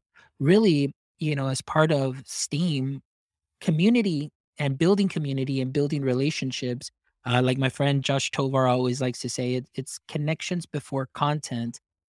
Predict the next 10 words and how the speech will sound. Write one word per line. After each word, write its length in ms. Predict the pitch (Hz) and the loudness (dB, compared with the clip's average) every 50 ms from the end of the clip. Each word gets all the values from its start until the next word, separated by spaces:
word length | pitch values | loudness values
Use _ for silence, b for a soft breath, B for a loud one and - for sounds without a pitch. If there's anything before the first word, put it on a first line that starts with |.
| _ _ _ - | _ _ _ 0
That 140 | 175 196 | 0 2
definitely 300 | 185 220 208 - 220 208 | 2 0 -2 0 0 -2
seems 260 | 185 - - 170 170 - | -2 -2 -4 -6 -8 -8
to 80 | - 165 | -10 -8
be 140 | 156 165 | -6 -6
very 340 | 156 143 151 147 147 147 139 | -4 -2 0 0 0 0 0
important. 640 | 135 135 131 - - 151 160 160 143 139 131 135 - | 0 -2 -2 -2 2 2 2 2 2 -2 -4 -4 -4
So 260 | - - 160 165 156 B B B B B - | -4 -2 -2 -4 -4 B B B B B 0
can 160 | - 220 214 | 2 2 4
you, 200 | 208 214 214 - | 4 2 0 -2